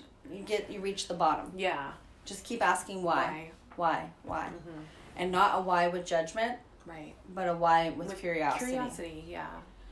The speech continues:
Speaker 1: So, okay, so you're removing blame.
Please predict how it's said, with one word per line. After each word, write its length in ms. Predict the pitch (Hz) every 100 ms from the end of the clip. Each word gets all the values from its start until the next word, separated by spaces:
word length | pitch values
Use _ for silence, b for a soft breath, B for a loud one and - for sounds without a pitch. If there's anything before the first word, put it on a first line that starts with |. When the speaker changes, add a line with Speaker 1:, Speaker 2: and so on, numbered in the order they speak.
| B B -
Speaker 1:
So, 600 | - - 214 214 202 190 - - - - 240
okay, 320 | 269 220 247
so 120 | -
you're 260 | 220 214 220
removing 360 | 220 220 269 262
blame. 300 | 202 185